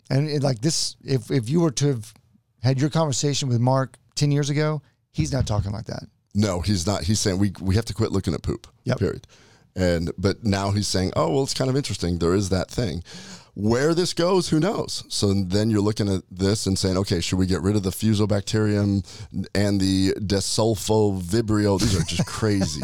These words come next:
Speaker 2: <laughs> crazy names. Um, if you have hydrogen sulfide predominant, and if you do this, we need to get rid of the Cristinella and the Ruminococciae.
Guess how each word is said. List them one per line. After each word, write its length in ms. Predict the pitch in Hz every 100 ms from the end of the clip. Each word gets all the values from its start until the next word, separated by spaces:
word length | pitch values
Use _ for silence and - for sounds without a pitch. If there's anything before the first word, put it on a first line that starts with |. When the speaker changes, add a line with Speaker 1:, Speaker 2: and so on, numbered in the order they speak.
| -
Speaker 2:
<laughs> 120 | -
crazy 720 | - - 110 95 90 80 76 82
names. 380 | 82 78 82 - - 143 131 -
Um, 540 | 90 95 92 87 80 - _ -
if 260 | - 135 -
you 120 | 127
have 300 | 110 110 107
hydrogen 380 | 90 107 101 98
sulfide 380 | - 104 98 98
predominant, 640 | 101 98 101 101 98 -
and 180 | 87 85
if 100 | 85
you 80 | 90
do 140 | 104
this, 240 | 104 95 -
we 80 |
need 100 | 101
to 60 | 95
get 120 | 92
rid 120 | 92
of 60 | 87
the 80 | 82
Cristinella 500 | 92 - 87 90 90
and 120 | 85
the 40 |
Ruminococciae. 920 | 85 95 80 - 87 98 - 85 82